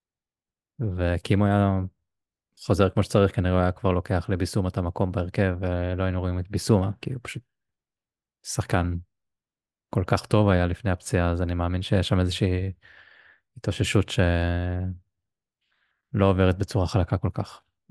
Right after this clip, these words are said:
כנראה שזה קשור גם לחזרה המוקדמת. אבל, אה,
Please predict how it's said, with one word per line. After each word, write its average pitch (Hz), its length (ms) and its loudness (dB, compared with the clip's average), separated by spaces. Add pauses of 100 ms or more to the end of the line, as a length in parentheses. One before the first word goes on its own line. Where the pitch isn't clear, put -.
(160)
כנראה 107 260 4
שזה 110 160 2
קשור - 260 4
גם 104 140 6
לחזרה 98 760 4
המוקדמת. 98 640 -2 (1600)
אבל, 87 360 -2
אה, 87 380 0